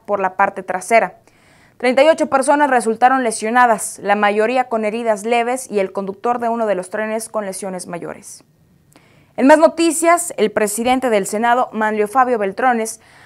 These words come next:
afirmó que en el dos mil doce el Partido Revolucionario Institucional va por dos victorias, el de las candidaturas de las ideas con unidad y la de la presidencia de la República con la sociedad. Al rendir su informe legislativo,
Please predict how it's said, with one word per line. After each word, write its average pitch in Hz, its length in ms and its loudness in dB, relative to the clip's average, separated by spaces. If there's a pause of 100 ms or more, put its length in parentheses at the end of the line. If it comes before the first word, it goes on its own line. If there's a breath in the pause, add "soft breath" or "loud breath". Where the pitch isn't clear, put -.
(140 soft breath)
afirmó 269 400 2
que 302 80 -2
en 269 80 0
el 240 140 -2
dos 233 120 -2
mil 269 200 -2
doce 277 320 2
el 285 80 -2
Partido 233 400 0
Revolucionario 214 640 -2
Institucional 220 680 -2 (400 soft breath)
va 285 220 4
por 277 220 2
dos 294 240 4
victorias, 254 800 -2
el 208 160 2
de 208 80 2
las 208 180 2
candidaturas 214 640 2
de 220 80 0
las 208 180 -2
ideas 233 240 0
con 233 180 -6
unidad 208 440 2 (320 soft breath)
y 202 60 -8
la 208 100 4
de 202 80 8
la 196 100 4
presidencia 233 520 -2
de 226 40 0
la 196 80 4
República 220 560 -2
con 202 140 -4
la 190 80 -4
sociedad. 175 460 -8 (840)
Al 214 140 0
rendir 240 320 0
su 254 160 -4
informe 247 340 -2
legislativo, 240 720 -2